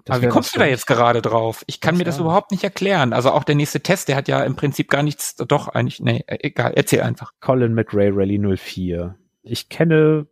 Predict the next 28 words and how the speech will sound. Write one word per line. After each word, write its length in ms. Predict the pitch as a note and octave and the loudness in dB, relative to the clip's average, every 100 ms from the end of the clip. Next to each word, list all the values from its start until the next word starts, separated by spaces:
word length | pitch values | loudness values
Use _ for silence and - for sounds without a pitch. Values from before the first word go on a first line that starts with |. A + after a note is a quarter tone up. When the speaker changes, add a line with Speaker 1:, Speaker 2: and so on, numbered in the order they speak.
| _ - | _ 0
Speaker 1:
aus 280 | A#2+ A#2+ | 2 2
erster 360 | A#2+ C3+ - A#2 | 2 0 0 0
Hand 360 | C3 B2+ - B2+ | 0 0 -2 -2
nur 180 | A#2 | 0
die 120 | A#2 G#2 | 0 2
ersten 340 | G#2+ - G2+ | 0 0 -2
beiden 280 | G2 F#2+ F#2+ | 0 0 -2
Colin 300 | - G2+ G2 | -2 0 0
McRaes 560 | G2 - F#2+ G#2 - | 0 2 2 2 0
und 300 | G2+ G2 - | -4 -4 -4
das 120 | G2 G2+ | -2 -2
hat 160 | - | -2
einfach 180 | G#2 G#2 | -2 0
nur 120 | G2 | 0
Spaß 380 | - - D#2+ - | -2 -8 -10 -6
gemacht. 440 | F#2+ E2 - - _ _ - _ | -4 -4 -6 -14 _ _ -20 _
Da 120 | - G#2+ | -10 -8
hat 120 | - | -4
man 100 | G#2 | -2
richtig 320 | G#2+ - - | -2 -4 -2
den 200 | G#2+ F#2 | -2 2
Wagen 340 | G2+ A2+ A2 | 2 2 0
gefühlt, 480 | G2 - A2+ G2+ G2 | -6 -2 0 0 0
wie 140 | A2 A2 | 4 4
er 120 | G2 | 4
auf 180 | G2 - | 0 -2
Schotter, 480 | - A#2 A2+ G#2 | -2 0 2 2
Schlamm, 520 | G2+ - G2+ G2+ G2+ | 0 2 2 2 -2